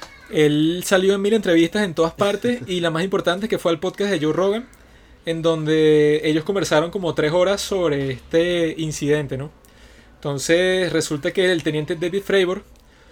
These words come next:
junto con varios miembros de su grupo, pues, de pilotos,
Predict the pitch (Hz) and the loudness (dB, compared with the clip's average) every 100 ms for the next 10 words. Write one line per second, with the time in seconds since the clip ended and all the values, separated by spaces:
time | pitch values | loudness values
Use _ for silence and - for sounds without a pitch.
0 | - - - 165 151 156 151 147 143 147 | -20 -20 -6 -4 0 4 4 4 0 0
1 | 143 151 175 175 175 185 185 180 156 143 | 0 0 -2 -4 -2 -2 0 4 4 4
2 | 135 - 139 180 151 135 160 139 131 127 | 0 -2 0 0 -2 -4 -2 -2 -4 -4
3 | 123 - 151 170 170 196 - | -8 -6 0 2 0 -10 -16